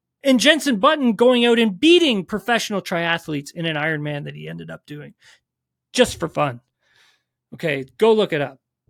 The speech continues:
And so that's the level of fitness that these guys are at. You have to be at for Formula One. You have to be at for IndyCar.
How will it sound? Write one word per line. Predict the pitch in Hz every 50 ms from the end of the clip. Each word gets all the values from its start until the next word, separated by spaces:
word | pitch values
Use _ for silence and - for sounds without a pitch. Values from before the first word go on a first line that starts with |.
| _ _ _ _ _ _ _ _ _
And | - 185 -
so | - 196
that's | 170 - - 214 233 254 247 247 -
the | 226 214
level | 196 208 196 175 180 175
of | 151 -
fitness | - 185 190 - - 151 - -
that | 147 - -
these | 190 190 165 -
guys | - 180 165 160 147 143
are | 131 135
at. | 147 170 160 - - _ _ _ _
You | 180 165
have | 139 - - 247 240 - -
to | - 165
be | - 190 214 214 185
at | 147 127 135 -
for | - 147
Formula | - - 175 170 151 139 135 135
One. | 147 180 175 147 135 _ _ _ _ _ _ - - - - - - _ _ _ _ _ _ _ _ _ _ -
You | 151 185
have | 208 208 -
to | 180
be | 160 196 196
at | 180 - -
for | 190 226
IndyCar. | 294 320 311 240 - 214 160 -